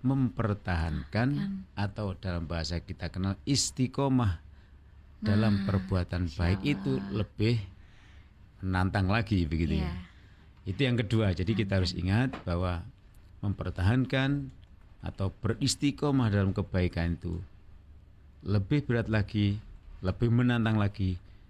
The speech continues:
Speaker 1: dibanding merancang awal-awal berbuat baik itu tadi.
Speaker 2: Iya.
Speaker 1: Dan yang terakhir, yang ketiga ya, ya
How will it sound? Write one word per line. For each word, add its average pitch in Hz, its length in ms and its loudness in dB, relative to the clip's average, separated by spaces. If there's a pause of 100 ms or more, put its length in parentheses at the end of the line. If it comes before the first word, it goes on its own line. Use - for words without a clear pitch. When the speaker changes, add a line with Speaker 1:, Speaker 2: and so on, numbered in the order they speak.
(140)
Speaker 1:
dibanding 113 680 2
merancang 143 800 0
awal-awal 113 640 2
berbuat 87 420 -2
baik 82 260 0
itu 78 120 0
tadi. 76 240 -4
Speaker 2:
Iya. 92 160 -4 (420)
Speaker 1:
Dan 90 140 -8
yang 87 200 0
terakhir, 95 380 0
yang 127 140 2
ketiga 104 340 0
ya, 104 200 4 (420)
ya 90 260 -4